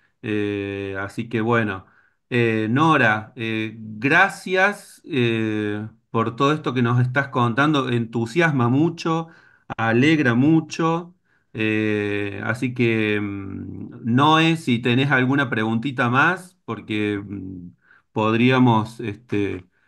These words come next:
estar horas, pero preferimos ver cómo sale este encuentro de bonito y después nos encontramos de nuevo con Nora o con alguna de las chicas del colegio.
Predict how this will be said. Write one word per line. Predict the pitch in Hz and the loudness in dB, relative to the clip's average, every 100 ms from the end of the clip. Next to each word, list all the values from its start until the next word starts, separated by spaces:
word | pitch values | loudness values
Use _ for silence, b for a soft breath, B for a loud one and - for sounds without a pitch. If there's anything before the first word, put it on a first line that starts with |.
| _ _ | _ _
estar | 110 - 123 123 123 | -6 2 2 4 4
horas, | 156 160 196 - _ | 6 6 4 0 _
pero | - 113 113 113 | 0 2 2 2
preferimos | 117 117 117 123 139 139 127 117 113 110 - - | -2 0 2 2 2 4 4 2 0 -4 -8 -10
ver | 110 143 143 | 0 2 2
cómo | - 160 147 | 0 0 0
sale | 170 165 | 0 0
este | 156 131 | 0 0
encuentro | 127 127 160 170 170 165 143 131 117 | 0 0 0 0 -2 -2 0 2 0
de | 120 | 0
bonito | 117 135 175 175 202 196 | 0 -2 -4 -6 -4 0
y | |
después | 113 - - 135 | -2 -4 -4 0
nos | 123 120 | 2 2
encontramos | 117 113 123 117 120 | 0 -2 -2 0 0
de | |
nuevo | 139 135 127 | 0 0 -2
con | 123 110 110 | -4 -6 -4
Nora | 117 151 175 165 160 151 | -2 0 0 0 2 0
o | 127 107 | -2 -4
con | 110 107 95 b b b - | -4 -6 -8 b b b -4
alguna | 113 117 139 131 | 0 2 2 2
de | 110 | 2
las | 113 | -2
chicas | 131 127 131 127 | -4 -2 -2 0
del | 113 110 107 104 101 | 0 -2 -2 -4 -6
colegio. | 95 104 131 165 - 185 202 | -4 0 0 0 0 -2 -2